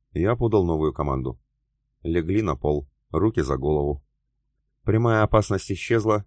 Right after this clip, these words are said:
и я снова скользнул уже более внимательным взглядом по комнате, которая, несомненно, являлась кабинетом местного криминального авторитета.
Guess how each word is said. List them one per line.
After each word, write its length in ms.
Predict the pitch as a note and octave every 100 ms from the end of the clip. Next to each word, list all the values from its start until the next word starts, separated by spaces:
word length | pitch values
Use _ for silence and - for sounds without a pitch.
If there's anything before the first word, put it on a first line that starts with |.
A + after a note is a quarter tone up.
| -
и 100 | F#2
я 120 | A#2
снова 360 | A2+ C#3 C#3+ -
скользнул 540 | - G#2+ G2 F#2 A#2+
уже 160 | A2 F#2+
более 320 | F2+ G2 F#2+
внимательным 640 | F2 F#2+ F#2+ F2 E2 E2
взглядом 420 | D#2 E2+ G#2 G2 F2
по 80 |
комнате, 540 | E2+ A2+ A#2+ A2 A2 - _ _ _
которая, 400 | C2 - C#2+ C#2+
несомненно, 480 | C#2 - D2+ A2+ A#2+
являлась 460 | A2 G#2 G#2+ G#2 -
кабинетом 520 | D#2 D2+ G2+ G2+ F2
местного 400 | F2+ - F2+ F2
криминального 600 | E2+ D2 C#2+ C#2 C#2 C2+
авторитета. 580 | - C#2 C2+ C2 -